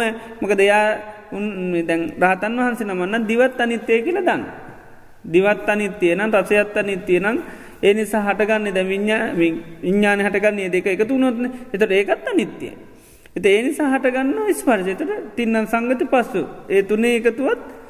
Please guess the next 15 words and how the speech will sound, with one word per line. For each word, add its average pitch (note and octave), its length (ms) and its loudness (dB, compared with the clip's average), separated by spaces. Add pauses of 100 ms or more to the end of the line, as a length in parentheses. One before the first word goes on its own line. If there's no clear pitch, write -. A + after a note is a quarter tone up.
(220)
එතකොට A3+ 240 0
නිත්‍ය A3+ 280 0
වෙන්න F#3+ 180 0
බෑනේ. C#4 300 2
"කුතෝ C4 280 0
නිච්ඡං B3+ 320 0
භවිෂ්‍යති" F#3+ 420 0
කියන D#3+ 180 0
නිත්‍ය C4 340 0
වෙන්නේ D#3+ 260 4
කොහොමද? C3+ 260 0
ඒකත් E3+ 280 0 (140)
අනිත්‍ය. G#3+ 340 2
අනිත්‍ය B3 300 2
සම්භූතං. A3+ 640 2